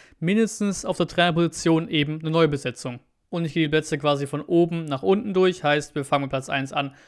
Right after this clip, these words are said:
hören mit Platz achtzehn auf. Und Platz eins, ja, <laughs> wer soll es anders sein? F C Bayern München mit neuem Trainer Julian Nagelsmann. Letzte fünf Saisons, ja, von quasi zwanzig einundzwanzig zurück bis sechzehn siebzehn. Immer Erster, heißt auch im Schnitt immer Erster, immer Meister.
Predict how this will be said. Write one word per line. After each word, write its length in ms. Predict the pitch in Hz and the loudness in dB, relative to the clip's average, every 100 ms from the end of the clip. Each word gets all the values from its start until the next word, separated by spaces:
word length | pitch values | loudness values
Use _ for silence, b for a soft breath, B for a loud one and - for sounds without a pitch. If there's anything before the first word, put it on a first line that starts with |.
| b | b
hören 120 | - 151 | 0 2
mit 60 | |
Platz 200 | 143 139 | 2 -2
achtzehn 360 | - 147 - 147 | -2 -2 -4 -4
auf. 320 | 170 175 - b b b b | -2 -2 -4 b b b b
Und 80 | 147 | -2
Platz 200 | 143 139 | -2 0
eins, 380 | 139 143 139 - | 0 0 -2 0
ja, 240 | 143 131 | 0 0
<laughs> 40 | - | -2
wer 140 | 165 | -2
soll 160 | - 165 | 2 2
es 60 | |
anders 280 | 175 156 151 | 2 -2 -2
sein? 300 | - 160 165 | 2 2 2
F 160 | 156 156 | -2 -4
C 100 | 165 | 0
Bayern 240 | 156 160 | 2 4
München 400 | 160 170 - 151 b b b - | 2 -2 -2 -4 b b b -6
mit 200 | 156 156 | -4 -2
neuem 220 | 151 156 | -2 0
Trainer 160 | 147 147 | 0 0
Julian 300 | 151 147 139 | 2 0 2
Nagelsmann. 520 | 143 160 147 156 147 | 0 0 -2 -2 -2
Letzte 260 | 147 143 | -4 -6
fünf 240 | 139 160 160 | -4 -2 -2
Saisons, 640 | 156 143 147 151 - - _ | -4 0 2 2 -2 -10 _
ja, 140 | 131 | 0
von 320 | 131 - 135 135 - - | 0 -4 -8 -8 -12 -8
quasi 380 | - 139 135 135 | 2 4 4 -4
zwanzig 480 | - - 151 143 - | -6 -2 -2 -2 0
einundzwanzig 380 | 147 147 147 135 | 0 2 -2 -4
zurück 340 | 147 156 156 | 0 0 0
bis 200 | 151 139 | -4 0
sechzehn 340 | 151 143 147 | -2 -2 -2
siebzehn. 400 | 143 139 - 139 b b b - | -2 -2 -4 -4 b b b 0
Immer 220 | 214 185 | 2 6
Erster, 420 | 175 180 - 165 | 4 4 2 4
heißt 240 | 151 143 | 4 2
auch 80 | 165 | 0
im 80 | 151 | 0
Schnitt 240 | 170 165 - | 0 -4 -2
immer 240 | 175 170 | 0 2
Erster, 320 | 156 160 175 | 2 0 -2
immer 160 | 160 147 | -4 -2
Meister. 480 | 143 151 151 156 | 0 -2 -2 -4